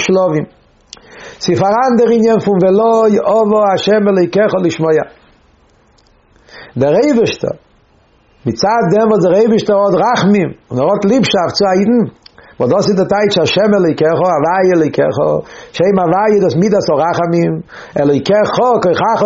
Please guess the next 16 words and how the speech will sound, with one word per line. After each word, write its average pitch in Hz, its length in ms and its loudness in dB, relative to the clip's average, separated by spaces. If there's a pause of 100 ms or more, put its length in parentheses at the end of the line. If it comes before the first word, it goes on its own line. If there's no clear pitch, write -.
וחיותך, 165 720 0 (560)
מצד 139 340 -2
מידת 247 340 2
הרחמים 214 540 0
פון 208 120 0
דעם 208 180 2
אייבערשטן, 214 460 0 (200)
די 170 120 0
ערשטע 226 380 0
מדרגה 190 520 0
אין 190 140 2
מידת 202 240 0
הרחמים 190 400 0
איז 170 180 2
לא 165 140 2
יבוא. 156 240 0